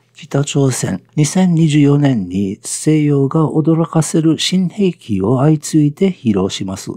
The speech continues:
米兵器が落とせないミサイルもその中に含まれてます。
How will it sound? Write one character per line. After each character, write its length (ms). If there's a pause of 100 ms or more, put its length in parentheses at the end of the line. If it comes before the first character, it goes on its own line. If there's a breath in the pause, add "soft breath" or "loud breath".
(300)
米 180
兵 240
器 220
が 220
落 160
と 80
せ 180
な 200
い 240
ミ 80
サ 240
イ 80
ル 140
も 280
そ 180
の 120
中 340
に 140
含 360
ま 100
れ 120
て 140
ま 140
す。 160